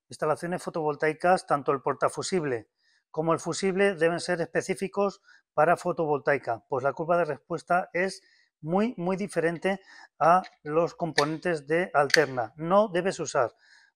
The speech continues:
portafusibles ni fusibles de alterna para tu instalación solar fotovoltaica. Luego tenemos los magnetotérmicos disyuntores específicos para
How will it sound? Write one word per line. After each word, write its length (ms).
portafusibles 760
ni 100
fusibles 420
de 80
alterna 560
para 240
tu 80
instalación 680
solar 400
fotovoltaica. 800
Luego 280
tenemos 540
los 420
magnetotérmicos 1160
disyuntores 640
específicos 640
para 460